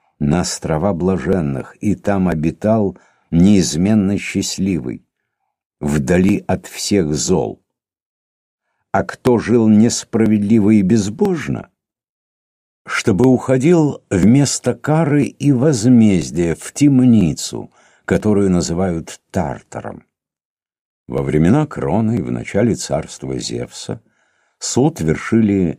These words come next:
живые над живыми, разбирая дело в тот самый день,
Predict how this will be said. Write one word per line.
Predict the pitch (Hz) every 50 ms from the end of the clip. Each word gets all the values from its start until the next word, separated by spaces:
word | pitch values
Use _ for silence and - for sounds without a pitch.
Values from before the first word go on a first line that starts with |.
| _ _
живые | - 87 76 65 69 85 85 73 76 98 120 127 123 120 123 123 117 _ _ _ _ _ _
над | 76 80 104 110 80
живыми, | 131 - 107 95 104 87 82 80 69 60 57 53 53 - _ _ _ _ _ _ _
разбирая | - - 78 76 - - - 69 67 87 104 98 80
дело | - - 92 92 82 78
в | -
тот | - - 98 95 -
самый | - - 82 82 73 67 67 65
день, | 58 58 71 120 135 135 113 -